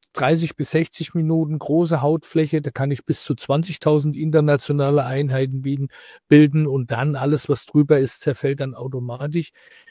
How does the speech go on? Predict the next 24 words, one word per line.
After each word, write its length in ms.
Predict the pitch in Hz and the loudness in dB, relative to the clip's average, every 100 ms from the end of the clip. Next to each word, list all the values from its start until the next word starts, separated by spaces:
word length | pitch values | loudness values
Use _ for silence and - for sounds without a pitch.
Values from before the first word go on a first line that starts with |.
| _ - | _ 2
Das 160 | 156 | 4
sind, 160 | 170 165 | 4 4
wie 100 | 185 | 2
gesagt, 380 | 170 160 - - | 4 2 2 2
Schätzwerte 920 | 180 - - 175 180 190 180 196 190 | 2 2 -2 4 6 6 8 6 6
und 220 | 143 156 | -2 -4
das 160 | - | -2
hängt 240 | 165 175 - | -2 -4 -6
natürlich 500 | 151 170 170 151 - | -2 0 0 -4 -8
einmal 320 | 135 151 160 | -6 -2 -4
vom 300 | - 147 98 | -2 -6 -2
Hauttyp 440 | 135 156 - 165 | -2 -2 -2 -4
ab 180 | 147 151 _ | -4 -8 _
und 260 | - 160 | -8 -6
natürlich 500 | 160 143 156 156 147 _ - _ | -6 -2 0 0 -4 _ -20 _
vom 300 | - 151 135 | -2 -2 -2
U-V-Index. 960 | 139 - 131 127 151 170 175 160 - - | -8 -4 -4 -2 -4 0 0 -2 -12 -12
Das 180 | 139 | -8
heißt 240 | 135 131 - | -6 -6 -6
also, 320 | 135 139 135 | -6 -6 -4
wie 100 | 156 | -6
stark 400 | - 123 131 143 | -6 -8 -8 -8
die 100 | 151 | -10
Sonne, 400 | - 139 151 165 | -6 -2 0 0